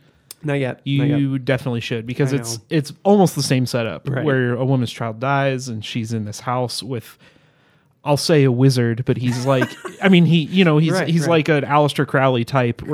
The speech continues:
Speaker 1: Correct.
Speaker 2: he's, like, mentoring her, her through these rituals to be
Speaker 1: Right.
Speaker 2: able to communicate with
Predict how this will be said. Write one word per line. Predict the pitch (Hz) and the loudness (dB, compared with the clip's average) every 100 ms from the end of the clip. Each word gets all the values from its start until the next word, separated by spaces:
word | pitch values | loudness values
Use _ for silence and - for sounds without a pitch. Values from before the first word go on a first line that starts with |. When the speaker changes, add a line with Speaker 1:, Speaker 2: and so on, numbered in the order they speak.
| 135 | -2
Speaker 1:
Correct. | |
Speaker 2:
he's, | 139 120 120 | 0 -2 -2
like, | 123 | -2
mentoring | 127 123 123 127 123 113 | 0 0 -2 -4 -4 -4
her, | 131 - - - | -6 -8 -16 -6
her | 143 127 123 _ _ _ _ | -4 -2 -6 _ _ _ _
through | - - 131 | -8 -2 0
these | 123 113 117 | 0 -4 -2
rituals | 131 - 131 117 110 | -4 -4 -6 -6 -8
to | 147 | -6
be | 139 | -2
Speaker 1:
Right. | 131 | 0
Speaker 2:
able | 117 | -2
to | |
communicate | 113 - 123 127 123 113 | -4 -4 -2 -2 -6 -6
with | 123 104 - | -8 -8 -16